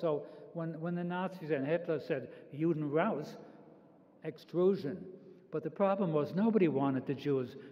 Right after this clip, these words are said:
America didn't want the Jews. Canada didn't want the Jews. Australia didn't want the Jews. Nobody wanted the Jews.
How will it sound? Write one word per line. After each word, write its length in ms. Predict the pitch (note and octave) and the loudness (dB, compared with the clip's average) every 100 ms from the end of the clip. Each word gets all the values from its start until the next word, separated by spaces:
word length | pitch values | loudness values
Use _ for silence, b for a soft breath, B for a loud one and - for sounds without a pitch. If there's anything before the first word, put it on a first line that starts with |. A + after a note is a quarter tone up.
| - | -10
America 340 | A#2+ D#3+ F#3 | 0 2 2
didn't 240 | D3 C3+ B2+ | 0 0 0
want 240 | C3+ C#3 | 0 0
the 100 | C3+ | -2
Jews. 420 | B2 D#3 C#3+ D#3+ - B B - | 0 2 2 -2 -8 B B -4
Canada 440 | D#3 D#3 G3 E3 D3 | 0 2 4 4 2
didn't 180 | C#3 | 2
want 260 | C#3 C#3+ C#3 | 0 0 0
the 80 | C#3+ | -2
Jews. 440 | C3+ C#3+ D#3 - B B B | 0 0 0 -4 B B B
Australia 480 | D3 C3+ D3+ E3+ F#3 | -8 -4 2 4 4
didn't 200 | E3+ C#3+ | 0 0
want 260 | C#3 C#3 C3 | 0 0 -2
the 80 | |
Jews. 300 | C3+ D#3 D#3+ | -2 -2 -2
Nobody 340 | F3 A3+ A3+ E3 | 2 2 2 0
wanted 420 | C#3+ C#3 C#3 B2 B B B | 2 0 0 -4 B B B
the 80 | - | -4
Jews. 500 | D#3 D3+ C#3 A#2+ - | 2 4 4 2 -6